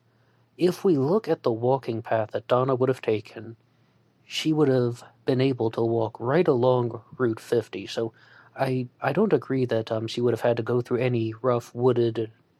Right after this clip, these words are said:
areas. Like, she's not gonna walk on through any forest-like settings. But what I do agree with is I still don't think Donna Lass would have walked home at two A M if she actually had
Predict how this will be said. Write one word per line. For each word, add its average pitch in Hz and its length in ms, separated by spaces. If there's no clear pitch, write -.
areas. 117 580
Like, 127 120
she's 139 160
not 143 140
gonna 123 120
walk 120 240
on 113 100
through 120 220
any 117 180
forest-like 113 840
settings. 117 580
But 143 200
what 143 180
I 113 200
do 208 260
agree 120 300
with 110 220
is 117 280
I 131 120
still - 260
don't 113 220
think 120 200
Donna 123 260
Lass 120 400
would 123 100
have 120 220
walked 135 300
home 127 240
at 120 120
two 131 240
A 117 160
M 113 220
if 143 140
she 131 200
actually 120 500
had 113 520